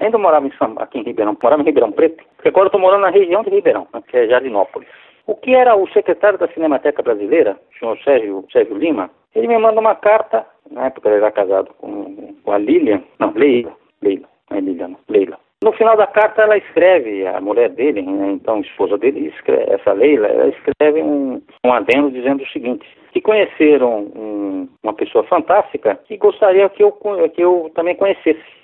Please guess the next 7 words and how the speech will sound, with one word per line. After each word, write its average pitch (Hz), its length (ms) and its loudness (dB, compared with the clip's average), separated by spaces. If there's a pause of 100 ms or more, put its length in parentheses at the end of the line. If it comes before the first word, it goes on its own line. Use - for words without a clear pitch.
(100)
Ela 262 240 0 (340)
cita 247 240 0
lá 175 140 4
o, - 600 -4 (140)
o, - 440 -8
o - 40 -8
Mojica. 151 400 -2